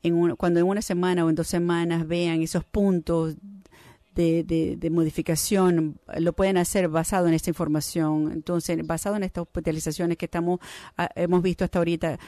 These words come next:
nos sugiere que la mayoría de las hospitalizaciones son muy cortas.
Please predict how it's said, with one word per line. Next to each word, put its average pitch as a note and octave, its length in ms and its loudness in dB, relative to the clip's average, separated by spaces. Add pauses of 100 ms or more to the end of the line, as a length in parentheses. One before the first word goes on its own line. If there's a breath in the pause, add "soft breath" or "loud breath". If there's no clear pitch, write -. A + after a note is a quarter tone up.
(120)
nos E3 160 0
sugiere E3 560 0
que E3+ 520 -2 (240 loud breath)
la F3 140 0
mayoría E3+ 580 2
de F#3+ 120 -2
las F3+ 100 0
hospitalizaciones E3+ 800 -2
son E3+ 300 -2
muy E3+ 100 0
cortas. D#3+ 720 -6